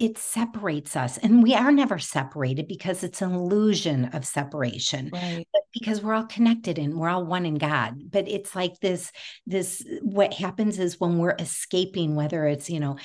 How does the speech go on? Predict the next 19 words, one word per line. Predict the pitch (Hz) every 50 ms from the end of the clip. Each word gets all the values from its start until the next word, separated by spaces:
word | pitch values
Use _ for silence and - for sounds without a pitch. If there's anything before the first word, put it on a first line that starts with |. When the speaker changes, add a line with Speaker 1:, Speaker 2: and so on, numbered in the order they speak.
| - - - _ _
Speaker 1:
alcohol, | - 185 190 190 - 147 135 185 160 165 160 165
drugs, | - - 185 190 180 175 160 151 143 135 - - -
food, | - 220 220 220 208 196 175 156 147 139 139 - -
sex, | - - - 185 190 180 143 - - - - - - -
spending, | - - 180 196 202 196 175 175 165 151
Speaker 2:
Yeah. | 147 - _ _ _ -
Speaker 1:
work, | 226 240 240 214 175 - - -
whatever | - 190 180 180 185 - 202 220 220 214
Speaker 2:
Right. | 208 190 196 208
Speaker 1:
it | 214
is, | 214 214 - _ _ _ _ - - - - _ _
and | - 180
we're | 180 170
not | 180 190 214 208 214 _
connected, | - - 190 196 185 190 226 226 _ - 180 156 147
we're, | 147 160 165 160 156 - -
you | - - - 233 196 190 196 175
know, | 170 160 156 160 - - - -
it's | 214 202 196 - - -